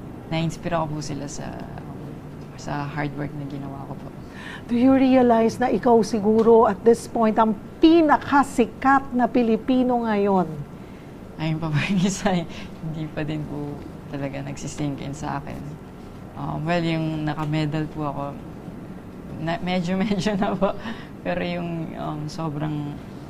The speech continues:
Speaker 1: ah, kilala na po or tanyag, ah, ayun po, hindi po talaga siya nagsisink in. Parang hindi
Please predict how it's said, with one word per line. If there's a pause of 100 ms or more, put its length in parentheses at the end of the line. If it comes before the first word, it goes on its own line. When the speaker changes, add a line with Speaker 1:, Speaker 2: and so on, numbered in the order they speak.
(440)
Speaker 1:
ah, (280)
kilala
na
po
or (180)
tanyag, (1040)
ah,
ayun
po,
hindi (260)
po
talaga (460)
siya
nagsisink
in.
Parang
hindi